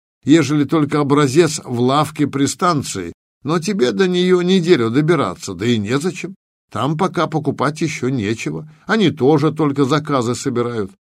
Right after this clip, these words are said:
Товар обещают позже подвезти, когда с перевозкой зерна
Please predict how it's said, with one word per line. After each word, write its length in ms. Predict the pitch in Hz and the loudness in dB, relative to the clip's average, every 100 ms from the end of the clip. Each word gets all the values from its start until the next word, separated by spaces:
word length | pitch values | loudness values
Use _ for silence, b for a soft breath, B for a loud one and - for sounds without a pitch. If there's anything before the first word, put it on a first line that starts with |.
| _ _ | _ _
Товар 340 | 175 196 190 | -2 2 4
обещают 760 | 165 151 147 - 151 143 131 - | 4 2 0 -2 0 0 0 -2
позже 420 | 175 135 82 92 | 2 2 0 -8
подвезти, 680 | 92 90 95 98 - 101 - _ _ | -8 -6 -6 -6 -8 -10 -10 _ _
когда 300 | - 160 156 | -4 0 0
с 60 | 156 | 0
перевозкой 600 | 156 160 147 135 - 147 | 0 2 4 2 0 -2
зерна 500 | 107 156 143 110 78 | 0 -2 0 -4 -6